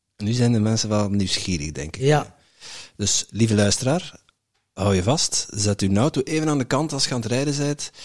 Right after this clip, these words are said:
Speaker 1: of, eh, parkeer uw fiets even voordat je in de sloot sukkelt. Want, ja, er is iets moois ontstaan uit onze podcast.
Speaker 2: Ja.
Speaker 1: En dat mag effectief een vorm krijgen.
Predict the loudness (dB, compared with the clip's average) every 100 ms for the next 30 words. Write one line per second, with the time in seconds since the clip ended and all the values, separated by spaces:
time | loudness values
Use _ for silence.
0 | -16 -16 -12 -8 -6 -4 -4 -4 -4 -2
1 | 0 0 -2 -2 0 0 0 0 0 2
2 | 2 2 0 0 0 -2 -2 -6 -6 -10
3 | _ _ -20 _ _ -20 -18 -20 -8 -2
4 | 0 -2 -10 _ _ _ _ _ _ _
5 | _ -6 -6 -8 _ _ _ _ _ _
6 | _ _ _ _ _ _ _ -10 -6 -4
7 | -4 -2 0 2 2 0 0 0 0 0
8 | -2 -2 -2 -2 -4 -2 -4 -4 -8 -12
9 | _ -6 -6 -6 -14 -20 -10 -4 -2 -2
10 | -4 -12 -10 -8 -8 -4 -6 -6 -10 -6
11 | -2 0 0 -2 -8 -8 -10